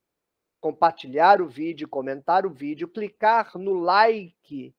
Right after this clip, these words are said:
gostei, YouTube, e também clicar no sininho para todos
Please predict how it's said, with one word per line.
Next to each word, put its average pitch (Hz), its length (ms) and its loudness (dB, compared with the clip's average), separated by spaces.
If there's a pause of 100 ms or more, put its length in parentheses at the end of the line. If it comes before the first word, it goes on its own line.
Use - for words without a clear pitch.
(240)
gostei, 311 760 2
YouTube, 175 880 -10 (1200)
e 202 60 -12
também 220 240 4
clicar 196 340 0
no 185 80 -4
sininho 175 320 -6
para 156 220 0
todos 143 760 -10